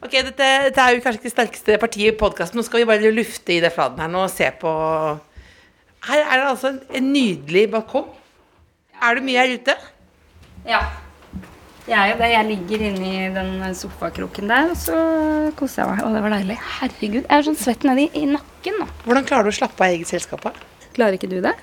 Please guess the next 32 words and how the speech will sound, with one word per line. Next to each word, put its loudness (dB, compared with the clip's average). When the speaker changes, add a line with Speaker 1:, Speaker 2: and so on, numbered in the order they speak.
Speaker 1:
Nei, -2
jeg 0
venter -2
på -2
noe. 2
Det 2
er 0
ikke, 2
jeg -8
te-, -4
først -4
brukte -2
jeg 4
en -4
halvtime 0
på -4
å -8
tenke -6
på 0
at -6
jeg -6
kanskje -8
skulle -4
vært -10
sammen -6
med -2
noen -2
andre. 2
Speaker 2:
Åh. 2
Speaker 1:
Eh, 4
og 2
så 0